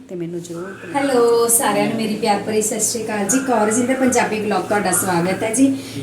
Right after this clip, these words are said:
ਇੱਧਰ ਬਣਨ ਲੱਗੀ ਸੀ ਚਾਹ, ਆ ਜਾਓ ਪੀ ਲਓ ਚਾਹ। ਦੇਖੋ ਚਾਹ ਵਾਈਟ ਵਾਈਟ, ਕਿਉਂਕਿ ਮੈਂ ਹਮੇਸ਼ਾ, ਤੁਹਾਨੂੰ ਪਤਾ ਹੀ ਹੈ ਕਿ ਮੈਨੂੰ ਨਾ ਤੇਜ਼ ਪੱਤੀ ਦੀ ਚਾਹ ਬਿਲਕੁਲ ਪਸੰਦ ਨਹੀਂ ਹੈਗੀ।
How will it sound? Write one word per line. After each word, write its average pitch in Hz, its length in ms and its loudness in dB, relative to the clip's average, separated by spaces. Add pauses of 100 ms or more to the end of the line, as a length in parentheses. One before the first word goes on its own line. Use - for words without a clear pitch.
ਇੱਧਰ 285 320 8
ਬਣਨ 254 260 10
ਲੱਗੀ 233 220 6
ਸੀ 247 160 6
ਚਾਹ, 190 260 2
ਆ 185 220 2
ਜਾਓ 185 160 0
ਪੀ - 100 -4
ਲਓ 185 200 0
ਚਾਹ। 170 240 0
ਦੇਖੋ 190 260 -2
ਚਾਹ 165 320 0
ਵਾਈਟ 165 280 2
ਵਾਈਟ, 196 200 0
ਕਿਉਂਕਿ 254 280 6
ਮੈਂ 254 160 6
ਹਮੇਸ਼ਾ, 254 360 0
ਤੁਹਾਨੂੰ 277 260 2
ਪਤਾ 226 220 -4
ਹੀ 262 160 0
ਹੈ 277 120 -4 (400)
ਕਿ 269 100 4
ਮੈਨੂੰ 254 300 4
ਨਾ 302 240 2 (200)
ਤੇਜ਼ 294 300 4
ਪੱਤੀ 302 260 0
ਦੀ 285 80 4
ਚਾਹ 247 240 0
ਬਿਲਕੁਲ 220 300 -4
ਪਸੰਦ 196 380 -6
ਨਹੀਂ 190 200 -2
ਹੈਗੀ। 175 200 -6